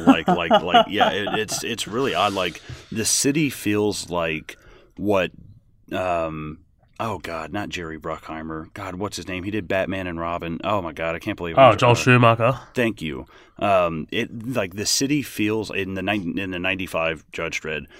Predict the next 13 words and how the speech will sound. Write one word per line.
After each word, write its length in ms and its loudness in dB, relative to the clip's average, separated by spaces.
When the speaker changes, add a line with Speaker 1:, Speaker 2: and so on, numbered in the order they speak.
Speaker 1:
feels 440 -2
like 340 -2
what 400 -2
Schumacher 640 -2
made 320 -4
the 80 -8
Batman 520 -2
Speaker 2:
Hmm. 40 -2
Speaker 1:
universe 460 -4
feel 240 -6
like, 280 -6
and, 120 -8
like, 240 -4